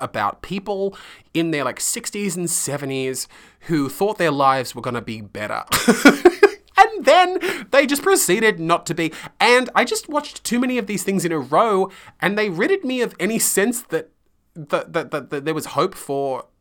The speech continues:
the future for people generally. Because, and it is just a thing where it's like, if, if you submerge yourself in enough stories,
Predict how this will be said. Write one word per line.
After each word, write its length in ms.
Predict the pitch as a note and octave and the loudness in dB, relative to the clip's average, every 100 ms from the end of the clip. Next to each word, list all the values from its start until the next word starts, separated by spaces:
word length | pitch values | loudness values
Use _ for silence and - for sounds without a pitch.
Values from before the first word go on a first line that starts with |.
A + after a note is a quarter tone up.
| _ | _
the 180 | - C3+ | -8 -8
future 600 | - E3 A3 D4 E4 F#4 G4 _ _ | -6 -8 -4 -2 0 0 -6 _ _
for 360 | - F3+ F3 | -6 -4 -4
people 420 | - F#3 F#3 D#3+ | -2 -2 0 -4
generally. 680 | B2+ - A#2+ A#2+ G#2 F2+ - - - - _ _ _ | -4 -6 -4 -4 -8 -12 -20 -20 -20 -20 _ _ _
Because, 640 | - F3 F3+ F#3 D#3 C#3 - - | -8 -6 -4 -4 -4 -6 -8 -8
and 120 | - F3+ | -4 -4
it 80 | - | -2
is 180 | G3 - | -4 -2
just 180 | E3+ | -4
a 60 | D3 | -4
thing 160 | C#3 B2 | -6 -4
where 180 | A#2+ | -2
it's 180 | A#2 A#2 | -4 -6
like, 160 | G#2+ - | -10 -8
if, 160 | C3 | -12
if 180 | C3+ C3+ | -10 -6
you 220 | D3+ C3+ - - | -4 -4 -6 -8
submerge 420 | - D#3 C#3+ C3+ | -4 0 0 -2
yourself 320 | B2 C3+ A2+ | -4 -4 -4
in 80 | A#2 | -4
enough 340 | A2+ A2 - _ _ | -4 -4 -6 _ _
stories, 720 | - - - C3+ A2+ G2+ G2+ | -10 -8 -4 -4 -4 -6 -8